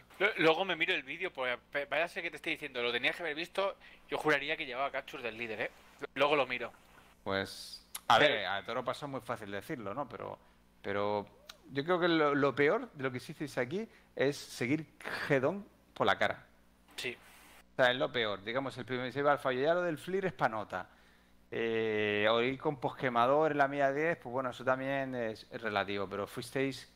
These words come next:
Speaker 2: fuisteis head-on sin offset. Y no, no, no hace ninguna falta. Además, teníais que haber hecho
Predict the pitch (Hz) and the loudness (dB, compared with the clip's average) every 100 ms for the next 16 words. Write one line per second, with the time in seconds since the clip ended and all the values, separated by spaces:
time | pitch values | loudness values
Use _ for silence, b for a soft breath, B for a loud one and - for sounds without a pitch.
0 | b b b b _ _ _ _ 127 120 | b b b b _ _ _ _ 0 2
1 | 139 131 135 - - 127 139 160 160 143 | 4 4 4 -2 0 4 6 4 0 -4
2 | 123 120 - 104 90 - _ _ _ _ | -2 -2 -2 -6 -6 -12 _ _ _ _
3 | _ - 113 113 131 135 127 120 120 165 | _ -6 -2 2 2 2 0 2 2 2
4 | 151 143 143 - 156 127 143 - 127 135 | 0 4 4 6 4 4 -2 -2 -6 -4
5 | 160 156 165 160 185 190 | -2 0 0 -2 -6 -6